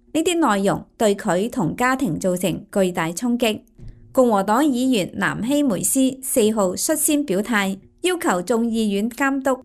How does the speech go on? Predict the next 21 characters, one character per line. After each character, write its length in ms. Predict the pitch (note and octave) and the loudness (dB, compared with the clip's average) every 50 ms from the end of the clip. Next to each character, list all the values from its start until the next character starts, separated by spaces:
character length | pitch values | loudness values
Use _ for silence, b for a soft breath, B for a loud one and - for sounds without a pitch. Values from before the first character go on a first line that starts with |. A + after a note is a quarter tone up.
| _ _ - | _ _ -2
同 240 | - C4+ A3 G3 F#3+ | 0 2 2 2 4
政 180 | G3 C4 C4 C4 | 4 4 4 4
府 180 | C4 A#3 A#3+ | 2 2 0
改 240 | A#3+ - G3+ F#3+ A3+ | 2 2 0 0 0
革 180 | B3 C#4 A#3+ - - | 2 0 -2 -2 0
委 140 | F3+ F#3 A#3 | -2 -2 0
員 180 | B3+ A#3 F3 | 0 0 -2
會 160 | F3 F3+ G3 A3 | 0 0 0 0
主 160 | G#3+ - G#3 A3+ | -2 -2 -4 -2
席 260 | B3 - A3 - - _ - - - - | 0 0 0 0 -2 _ -20 -20 -10 -4
詹 160 | - E4+ E4+ | 0 2 2
姆 180 | E4 C#4 G#3+ A3+ | 4 4 2 2
斯 240 | A#3 - D4+ D4 D4+ | 2 2 2 2 2
科 240 | D4 - C#4+ C#4+ | 2 2 2 2
默 240 | C#4 C4+ G#3+ - - - _ _ | 4 2 0 -2 -4 -12 _ _
啟 220 | - - A#3+ B3+ D#4 | -2 2 2 2 4
動 220 | D4+ C4+ A#3+ B3 | 2 0 0 0
傳 360 | B3+ - - B3 G3 F3 F3 | -2 -2 0 0 -2 0 0
喚 280 | F3 G3 G3+ G3 F#3+ G3 | 0 2 2 2 2 0
程 280 | G3 B3 G#3 F3 E3+ F3 | 0 0 -2 -2 0 0
序。 360 | G3+ G3 F#3+ F#3+ F#3+ - | 0 0 2 0 -2 -4